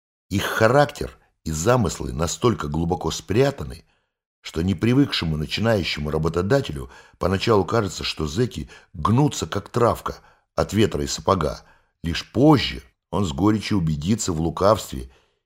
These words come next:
и неискренности островитян. Скрытность едва ли не самая характерная черта зэковского племени. Зэк должен скрывать свои намерения, свои поступки от работодателей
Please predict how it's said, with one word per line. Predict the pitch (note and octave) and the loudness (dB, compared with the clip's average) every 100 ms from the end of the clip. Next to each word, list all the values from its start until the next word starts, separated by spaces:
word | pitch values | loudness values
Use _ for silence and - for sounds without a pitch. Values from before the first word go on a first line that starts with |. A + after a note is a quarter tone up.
| _ | _
и | F#2+ | -4
неискренности | A2 G2 E2 D#2 D2+ D2+ C2 - | -2 0 -2 -4 -6 -8 -8 -10
островитян. | C#2 - D2+ D2+ - - - - _ _ _ _ _ _ _ _ | -10 -6 -6 -6 -8 -10 -10 -14 _ _ _ _ _ _ _ _
Скрытность | - - A#2+ C#3 D2 - _ _ _ _ - | -8 0 0 0 -4 -10 _ _ _ _ -8
едва | D#2+ G#2 | 2 4
ли | G2+ F2+ - - _ _ - | 4 0 -4 -18 _ _ -10
не | D#2 | -8
самая | - F#2 F2 | 0 0 2
характерная | - F2+ F2 - G#2+ E2 D#2 | 0 0 -2 2 2 2 -4
черта | - C#2+ - E2+ | -4 -6 0 0
зэковского | C#2+ D#2+ C2+ - D2+ | 0 -4 -6 -6 -8
племени. | - E2 D2 B1+ B1 - _ _ _ _ _ _ _ - | -6 -4 -4 -6 -12 -18 _ _ _ _ _ _ _ -10
Зэк | D#2 A2+ - - - | 2 4 4 -8 -6
должен | D#2+ F2 D#2+ | 0 0 -2
скрывать | C#2 - C#2+ D#2 E2 | -6 -6 -2 0 0
свои | - D2 C#2+ | -2 -6 -4
намерения, | D2+ D#2 D#2+ C#2 B1 - _ _ _ _ | -4 -2 -2 -2 -8 -14 _ _ _ _
свои | - D#2+ E2 | -6 -4 -2
поступки | D2 - - F2 - | -4 -6 -4 -6 -4
от | D#2 D2 | -6 -4
работодателей | D2+ D2 C#2+ D2 F2 - C2+ | -4 -4 -2 0 0 -2 -12